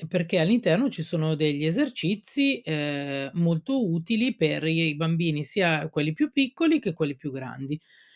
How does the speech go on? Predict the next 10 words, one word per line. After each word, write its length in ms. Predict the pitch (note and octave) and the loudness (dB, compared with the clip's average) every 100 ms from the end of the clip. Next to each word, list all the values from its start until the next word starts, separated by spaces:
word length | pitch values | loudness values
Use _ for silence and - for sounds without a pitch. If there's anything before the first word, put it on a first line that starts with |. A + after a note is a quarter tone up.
| _ | _
Nel 200 | G#3 B3+ | 6 6
duemilaquattordici 1400 | A3+ G#3+ A#3 F3 A#3 A#3 C#4 B3 C4+ C4+ D4+ - D#4+ A3+ | 8 8 6 4 2 0 4 4 4 2 0 2 2 4
ben 440 | G3 F3+ D3+ D3 - | 4 4 2 -2 -4
trecentomila 680 | D#3+ E3 B3+ G#3+ F3+ F#3+ F#3 | -4 -2 -4 -2 -2 0 -2
studenti 520 | - C#4+ G3 A3+ D#4 | -2 0 0 2 0
hanno 260 | D#3+ D3+ | 0 0
lavorato, 920 | D#3 D#3 E3+ D#3+ C#3+ E3 D4 E4 A3 - | -2 0 2 2 2 0 0 4 2 0
ma 340 | D#3 D3+ C#3+ | -4 -4 -2
meglio 420 | C#3+ D3+ C#3+ C#3+ | -2 -2 0 -2
giocato, 760 | C3+ D#3+ - C3+ C3 - C#4+ | -2 -4 -4 -4 -4 0 0